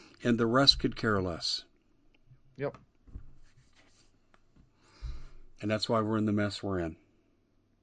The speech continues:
Speaker 2: Well, you know, two thousand twenty-four, if America's still viable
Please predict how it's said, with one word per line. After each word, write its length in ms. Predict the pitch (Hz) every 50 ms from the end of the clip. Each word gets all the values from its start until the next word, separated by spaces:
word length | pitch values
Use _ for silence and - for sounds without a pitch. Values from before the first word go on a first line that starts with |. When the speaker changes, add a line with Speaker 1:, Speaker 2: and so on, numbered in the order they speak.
| _ _ _ _ _ _ _ _ _ _ _ _ _ _ _ - - - - - _ _ _ _ -
Speaker 2:
Well, 400 | 120 123 127 135 156 165 160 - _ _ -
you 80 | 104
know, 220 | 98 98 98 107 113 117 117 - _ _ _ _ _ _ _ _ _ _ -
two 140 | - 143 135
thousand 380 | 123 135 127 123 120 123 113 98
twenty-four, 680 | - 117 117 113 107 - - 120 131 139 120 107 104 107 - _ _ _ - -
if 160 | 101 92 -
America's 500 | 95 95 98 98 98 98 98 98 90 -
still 380 | - - 110 104 101 98 92 - - _ _ _ _ -
viable 800 | - 90 87 82 95 95 113 127 131 113 82 90 87 87 92 98